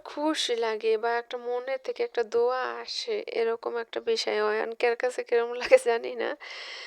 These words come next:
তা লাইক করলে মনে হয় যে ভিতর থেকে একটা, আহ, ইয়া আসে যে, "আল্লাহ, হে আমার লাইক করছে, আমি হার চ্যানেলে যাইব।" এটা আমার থেকে একটা আনন্দ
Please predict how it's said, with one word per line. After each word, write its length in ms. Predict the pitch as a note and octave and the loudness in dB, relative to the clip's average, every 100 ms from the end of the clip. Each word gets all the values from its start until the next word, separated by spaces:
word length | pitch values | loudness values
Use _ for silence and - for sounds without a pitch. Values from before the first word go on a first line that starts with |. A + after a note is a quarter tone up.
| - - | -16 -10
তা 120 | - A3+ | -4 -2
লাইক 320 | B3 B3+ A#3+ - | 0 2 0 -2
করলে 300 | - C#4+ C#4 C4 | -2 0 2 0
মনে 240 | B3+ C4 | -2 -2
হয় 220 | C#4 C4 A#3+ | -2 0 0
যে 120 | A#3+ G#3+ | -2 -2
ভিতর 320 | A3+ A3+ A#3+ | -2 0 0
থেকে 240 | - B3+ A#3 | 0 -2 -2
একটা, 260 | - - A#3+ - - - - - | -2 -4 -4 -6 -12 -14 -12 -6
আহ, 200 | G#3 - _ _ _ _ _ _ D4 | -6 -6 _ _ _ _ _ _ -2
ইয়া 280 | D4+ C4+ C4 | 2 6 8
আসে 280 | A#3 A3+ A#3 A3 | 6 4 4 4
যে, 120 | A3 | 4
"আল্লাহ, 280 | A#3+ A#3 A3+ A#3+ | 2 2 0 -2
হে 120 | A#3+ | -4
আমার 220 | A#3+ A#3+ A#3+ | -2 0 -2
লাইক 240 | A#3+ A#3 - | -4 -6 -4
করছে, 260 | B3 - | -4 0
আমি 180 | A#3+ A#3+ | -2 -2
হার 180 | B3 A#3 | -2 -2
চ্যানেলে 400 | - A3+ A3 A3 | 0 2 2 2
যাইব।" 200 | A3+ A3 | 4 4
এটা 180 | A3+ B3 B3+ | 4 4 0
আমার 240 | B3 B3+ - | -2 -4 -2
থেকে 300 | C4+ C4 A3+ A3 - _ _ | -6 -4 -6 -6 -12 _ _
একটা 340 | A#3 A#3+ - A#3+ A#3 - _ _ _ - | -18 -18 -12 -10 -10 -14 _ _ _ -10
আনন্দ 360 | C4 C#4 C4+ | -8 -6 0